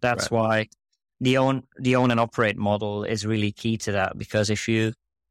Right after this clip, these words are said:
Speaker 1: if you don't own the assets, then the customers say, "Well, what's your skin in the game?" to, to use that horrible phrase.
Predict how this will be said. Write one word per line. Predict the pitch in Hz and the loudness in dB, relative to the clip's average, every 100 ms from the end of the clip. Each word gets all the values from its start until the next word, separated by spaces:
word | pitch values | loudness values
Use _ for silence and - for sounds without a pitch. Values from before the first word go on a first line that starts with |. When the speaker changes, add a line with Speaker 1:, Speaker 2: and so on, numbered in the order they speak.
| _ | _
Speaker 1:
if | - | 0
you | |
don't | 143 143 135 | 2 4 4
own | 131 | 4
the | 123 | 2
assets, | 113 117 - 110 - - | 2 0 -2 -4 -6 -4
then | 117 110 107 107 | -4 -2 -4 -6
the | |
customers | - 113 - 110 | -4 -4 -4 -4
say, | 113 | -2
"Well, | 110 110 | 0 0
what's | 110 107 117 | 0 0 0
your | 110 | 0
skin | - 117 110 | -2 -4 -4
in | |
the | 107 | -2
game?" | 107 117 127 | -2 -2 -2
to, | - 110 | -6 -8
to | - | -6
use | 107 | -4
that | 107 104 | -2 -2
horrible | 110 107 | -2 -4
phrase. | - 117 131 131 | -2 0 0 -2